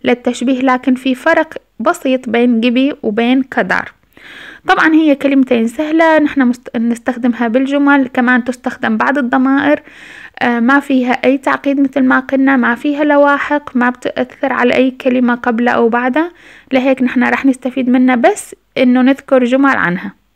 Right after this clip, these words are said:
ونبدأ مع الجمل مع كلمة جيبي.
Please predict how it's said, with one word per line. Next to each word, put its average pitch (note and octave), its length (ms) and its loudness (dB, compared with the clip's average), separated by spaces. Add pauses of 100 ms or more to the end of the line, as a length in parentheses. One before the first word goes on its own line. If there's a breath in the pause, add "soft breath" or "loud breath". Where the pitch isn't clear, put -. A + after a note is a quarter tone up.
(840)
ونبدأ E4+ 360 0
مع C4 180 2
الجمل D#4+ 500 0
مع D4 400 2 (200)
كلمة D4+ 500 2
جيبي. G3+ 420 0